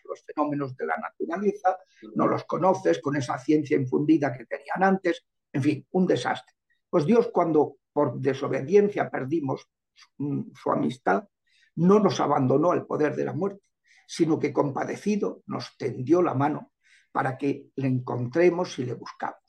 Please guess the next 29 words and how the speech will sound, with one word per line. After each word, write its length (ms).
si 140
lo 160
buscamos. 440
Y 340
eso 360
es 120
lo 160
que 100
ha 60
hecho 200
a 60
través 260
de 80
su 120
Hijo 220
Jesucristo, 480
que 120
nos 140
lo 80
ha 40
enviado 440
como 220
médico. 600
Jesús 380
significa 500
médico, 600
Dios 340
es 140
salud, 340